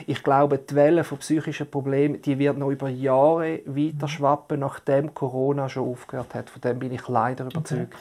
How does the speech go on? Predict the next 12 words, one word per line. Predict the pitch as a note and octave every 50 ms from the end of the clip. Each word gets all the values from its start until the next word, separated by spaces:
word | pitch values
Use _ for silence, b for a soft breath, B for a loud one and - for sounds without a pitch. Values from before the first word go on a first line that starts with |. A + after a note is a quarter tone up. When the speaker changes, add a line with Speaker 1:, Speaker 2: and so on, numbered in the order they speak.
| B B B B B -
Speaker 2:
Wenn | D#3 D#3+
jetzt | F3+ G3 G3 - - - C#4+ D#4 - _ _ - - -
Kinder | F#3+ F#3+ G3+ G#3+ A3 A3 - F4 -
hast, | - C#3+ F3+ E3 C3+ - - - D3
wo | D3+
jetzt | D3 D#3+ F3+ F3 - -
wirklich | F3+ F3+ F3+ - - D#3+ - -
eben | D#3 D#3 E3 D#3 D3+ - - D#3
Schulabsentismus | - D#3+ E3 E3 E3 D#3+ - D#3+ D3+ - D3+ D3+ - - D#3 D#3 D3+ - - -
irgendwo | - F3 D#3+ D#3+ E3 D#3+ D#3
wirklich | D3+ D#3 - F3 D3+ C#3
Speaker 1:
Mhm. | C3 A#2+ B2 B2